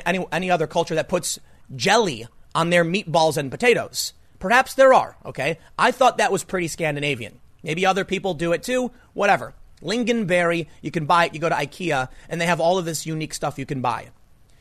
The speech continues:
Saying Swedish meatballs aren't Swedish, they're Turkish is ridiculous because literally every <laughs> culture mashed meat into a ball and put stuff in it. So we get it. It's a Swedish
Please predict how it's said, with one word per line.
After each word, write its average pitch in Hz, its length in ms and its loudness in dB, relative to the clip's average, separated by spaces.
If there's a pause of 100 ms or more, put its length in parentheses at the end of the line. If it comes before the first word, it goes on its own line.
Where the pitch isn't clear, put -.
(160)
Saying 233 240 0
Swedish 220 540 -2
meatballs 170 420 0
aren't 156 200 -4
Swedish, 170 280 -4
they're 147 140 -4
Turkish 170 320 -6
is 139 160 -8
ridiculous 147 600 -4 (280)
because 180 280 0
literally 214 440 0
every 190 260 4
<laughs> - 140 -6
culture 175 380 -4 (200)
mashed 170 480 -2
meat 185 240 -4
into 160 240 -4
a 151 40 0
ball 143 340 4
and 131 100 -4
put - 180 -6
stuff - 280 -4
in 110 80 -6
it. 92 80 -12 (460)
So 185 140 -2
we 180 120 0
get 196 160 2
it. - 160 -8 (160)
It's 180 160 -2
a 175 100 2
Swedish 220 580 -2